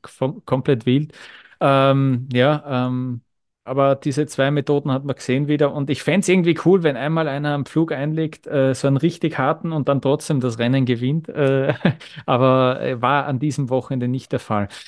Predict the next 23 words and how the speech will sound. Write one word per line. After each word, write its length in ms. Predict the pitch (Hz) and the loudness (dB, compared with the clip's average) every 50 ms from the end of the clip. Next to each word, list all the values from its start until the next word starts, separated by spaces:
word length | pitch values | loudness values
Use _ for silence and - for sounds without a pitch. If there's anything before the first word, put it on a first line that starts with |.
| - - - | -18 -8 -2
Eine 200 | - 147 160 170 | 2 4 4 4
dritte 300 | - 151 202 220 214 190 | 4 4 2 2 2 0
Frage 300 | - - 139 143 151 147 | 0 2 2 2 4 4
habe 100 | 147 156 | 2 2
ich 80 | 147 - | 0 -2
noch 200 | 160 156 131 - | 0 -2 0 0
an 120 | 160 143 - | -2 -2 -2
dich, 400 | 156 165 202 196 - - - - | 0 -2 -2 -2 -4 -8 -10 -2
äh, 400 | - 147 143 139 143 139 139 135 135 | 2 4 6 6 6 6 6 4 2
die 140 | - 165 156 | 0 -4 -4
stelle 320 | - - 147 135 160 180 | -4 0 0 0 2 2
ich 80 | 156 165 | 0 0
ganz 220 | - 151 160 151 - | 0 -2 -2 -2 -2
uneigennützig. 840 | - 185 180 185 - 131 151 151 156 151 151 160 160 - - 175 - | -2 -2 -2 -2 0 0 0 0 0 0 0 0 -2 -2 -2 -2 0
Warum 320 | 143 135 147 165 202 196 170 | 2 2 2 4 4 2 2
sind 240 | - 202 196 202 - | 2 0 -2 -2 -2
nicht 240 | 185 - - - | -4 -4 -4 -4
alle 280 | - 135 170 202 190 165 | -2 0 2 2 2 2
Rennen 260 | 151 143 160 170 170 170 | 0 0 -2 -2 -2 -2
in 140 | 165 151 | -4 -2
dieser 260 | 156 160 139 - - 143 | -2 -4 -2 -2 -4 -4
Saison 400 | - 156 - - 147 151 156 143 | -4 -4 -4 -2 -2 0 0 0
Männerslaloms? 1000 | 127 123 131 135 123 - - 113 101 98 98 95 95 95 98 - - - - | 0 0 0 -2 -2 -2 -2 -4 -4 -2 -4 -6 -6 -8 -8 -8 -10 -12 -12